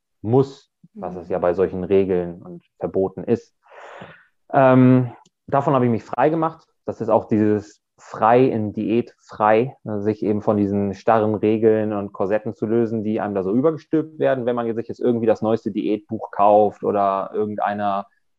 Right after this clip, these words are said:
Speaker 1: Denkweise da unbedingt folgen will oder soll, weil es angeblich mal wieder der nächste heilige Gral ist, der da irgendwo rausgekramt wird, obwohl es die gleiche Diät in den achtzigern unter einem anderen Namen schon mal gab.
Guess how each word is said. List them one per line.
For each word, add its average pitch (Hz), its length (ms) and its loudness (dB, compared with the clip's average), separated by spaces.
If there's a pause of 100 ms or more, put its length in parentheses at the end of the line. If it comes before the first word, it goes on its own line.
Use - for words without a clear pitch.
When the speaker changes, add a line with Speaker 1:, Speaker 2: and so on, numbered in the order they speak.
(220)
Speaker 1:
Denkweise 104 640 2
da 98 320 2
unbedingt 95 420 -6
folgen 92 640 -2
will 117 340 0
oder 90 200 -4
soll, 120 400 2
weil 92 140 -4
es - 80 -16
angeblich 98 520 -6
mal 92 160 -4
wieder 120 420 4 (280)
der 95 100 0
nächste 120 380 0
heilige 117 340 2
Gral 110 320 2
ist, 117 140 0
der 110 80 2
da 113 100 2
irgendwo 117 460 2
rausgekramt 113 760 -4
wird, 104 160 -2
obwohl 107 320 0
es - 180 -16 (180)
die 107 80 -8
gleiche 110 280 0
Diät 104 280 -4
in 101 60 -6
den 98 120 -12
achtzigern 98 380 -4
unter 95 140 -6
einem 90 100 -4
anderen 90 220 -4
Namen 85 200 -4
schon - 120 -18
mal 85 100 -8
gab. 85 160 -8